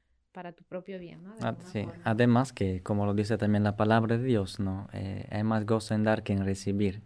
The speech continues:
Speaker 2: Esto es cierto, las personas agradecen cuando donan. Entonces, "Gracias porque pude donar". Y porque sí, hay una, una alegría en donar,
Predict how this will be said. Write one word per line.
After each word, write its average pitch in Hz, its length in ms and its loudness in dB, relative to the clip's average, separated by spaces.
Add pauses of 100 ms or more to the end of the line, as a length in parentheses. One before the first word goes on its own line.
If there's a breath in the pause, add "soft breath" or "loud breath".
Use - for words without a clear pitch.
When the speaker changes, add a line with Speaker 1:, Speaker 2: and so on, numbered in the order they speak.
(220 soft breath)
Speaker 2:
Esto 117 240 2
es 101 80 -2
cierto, 101 420 0
las 101 140 -4
personas 117 540 0
agradecen 104 640 0 (280)
cuando 104 240 2
donan. 90 320 0 (680 soft breath)
Entonces, 92 260 -6
"Gracias 117 360 0
porque 107 200 -2
pude 110 280 4
donar". 95 420 2 (520)
Y 98 520 -10
porque 107 540 -2
sí, 123 380 -2
hay 107 140 -2
una, 95 720 -4
una 110 140 2
alegría 127 400 6
en 113 120 6
donar, 110 380 4